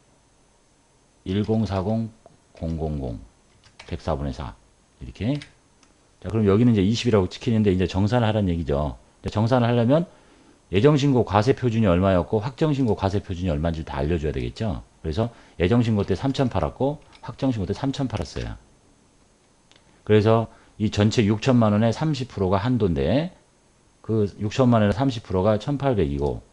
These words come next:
그 다음에 단기 매입이 지금 여기 천사십인데요. 이거 지금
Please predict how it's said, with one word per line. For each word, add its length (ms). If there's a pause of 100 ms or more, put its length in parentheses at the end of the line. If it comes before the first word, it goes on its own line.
(500)
그 40
다음에 260
단기 440
매입이 680 (300)
지금 200
여기 120
천사십인데요. 1040 (360)
이거 140
지금 300